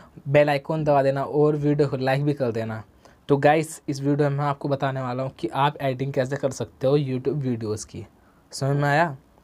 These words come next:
कि आप YouTube पर जो वीडियो डालते हो उनकी एडिटिंग कैसे कर सकते हो बिल्कुल प्रोफेशनल तरीके से। तो गाइस, इसके, यही मैं इस वीडियो में बताने वाला हूँ। अगर आपको इस वीडियो की ज़रूरत थी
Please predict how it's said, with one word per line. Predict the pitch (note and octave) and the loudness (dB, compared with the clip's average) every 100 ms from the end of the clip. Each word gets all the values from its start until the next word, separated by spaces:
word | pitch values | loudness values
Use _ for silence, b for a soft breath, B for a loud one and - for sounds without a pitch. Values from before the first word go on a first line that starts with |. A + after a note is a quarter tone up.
| _ _ _ _ _ - | _ _ _ _ _ -2
कि | D3 E3 F3 B B B | 4 6 4 B B B
आप | C3+ D3+ | 2 4
YouTube | E3+ D#3 D3+ D#3+ | 4 2 2 0
पर | D#3 | 0
जो | D3 | 0
वीडियो | C#3+ C#3+ D3+ | 2 2 2
डालते | C3 B2+ D3+ | 2 0 -4
हो | D3+ | -4
उनकी | D3 D3 | 0 0
एडिटिंग | C#3 C#3 D#3+ - | 0 -2 -6 0
कैसे | C#3+ C3+ | 0 2
कर | C#3+ B2+ | 0 -2
सकते | A#2 A2 C#3+ | -4 -4 -4
हो | |
बिल्कुल | C3+ B2+ D#3 D3+ | -2 -4 -6 -4
प्रोफेशनल | C#3+ C3 B2+ - C#3 C#3+ | -2 0 -2 -4 -4 -4
तरीके | C3 A#2 A2 G#2 | -4 -4 -4 -6
से। | G#2 G#2 B B B _ | -6 -10 B B B _
तो | D3 | 2
गाइस, | C#3+ D3+ D#3 D#3 - | 4 4 2 -4 -8
इसके, | C#3+ - C#3 | -8 -4 4
यही | C#3+ C#3+ | 6 6
मैं | D#3 | 4
इस | D3+ D3 | 0 0
वीडियो | C#3 D3 | 2 2
में | C#3+ | 2
बताने | C#3 C3 B2+ | -2 -2 -4
वाला | A#2 B2 | -4 -4
हूँ। | C#3+ D#3 B B | -6 -8 B B
अगर | B C#3+ D3 | B 4 6
आपको | C#3+ - D#3+ | 4 2 -2
इस | D#3 | 0
वीडियो | D3 D3 D3+ | 2 2 2
की | |
ज़रूरत | D3 C#3 C#3+ D3+ D3+ - | 0 0 2 2 -2 -6
थी | C#3+ B2+ | -2 -2